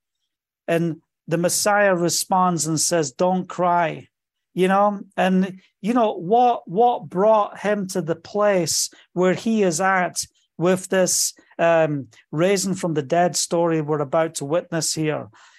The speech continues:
You know, it comes just after the release of great faith. It comes just after the Father moves and heals the servant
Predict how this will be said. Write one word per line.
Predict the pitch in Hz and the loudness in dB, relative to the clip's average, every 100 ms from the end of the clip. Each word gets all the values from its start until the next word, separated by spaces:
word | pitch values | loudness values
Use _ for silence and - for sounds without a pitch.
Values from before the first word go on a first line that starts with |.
| _ | _
You | 170 196 | -2 2
know, | 208 170 - | 2 0 -2
it | 180 180 | -4 -4
comes | - 233 233 175 | -2 -2 0 -4
just | - 202 190 - | -4 -2 -2 -4
after | - 190 214 - 190 | -4 -2 -2 -4 -4
the | 160 160 | -4 -4
release | 160 165 165 226 226 | -2 0 0 -2 -2
of | 196 156 120 | -2 -4 -6
great | 151 175 196 190 | -4 -2 -2 -6
faith. | - 190 196 131 - - _ _ _ _ | -6 -2 -2 -4 -12 -20 _ _ _ _
It | - 185 | -4 -4
comes | 185 220 233 214 | 0 0 0 -2
just | - 196 - - | -2 -4 -4 -6
after | 190 202 196 202 180 - - _ | -2 -2 -2 0 0 -2 -12 _
the | 165 | -2
Father | 160 - 190 202 190 170 | -2 -2 0 2 0 0
moves | 165 185 196 175 139 - - _ _ | 0 2 2 2 0 -4 -6 _ _
and | 156 156 | -2 -2
heals | 147 208 202 190 160 - | -2 -2 0 0 -2 -4
the | |
servant | 156 - 180 190 185 156 | -6 -2 0 0 0 -6